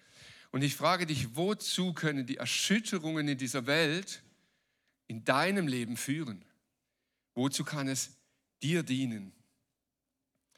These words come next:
Im Psalm neunzig, Vers zwölf heißt es, „Lehre uns bedenken, dass wir sterben müssen,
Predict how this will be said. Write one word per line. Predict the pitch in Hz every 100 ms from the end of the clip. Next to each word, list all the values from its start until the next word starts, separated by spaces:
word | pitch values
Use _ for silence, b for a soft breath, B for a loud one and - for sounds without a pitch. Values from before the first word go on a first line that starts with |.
| b b b b
Im | 120
Psalm | - 131
neunzig, | 139 180 190 165
Vers | 147 135
zwölf | - 165 175
heißt | 151 139 131
es, | 123 -
„Lehre | 131 175 202 175
uns | 151 147
bedenken, | - 127 - 147 175 147 156 160 B B B
dass | 123 123
wir | 120
sterben | 107 - - 143 190 214 165 123
müssen, | 120 117 160 180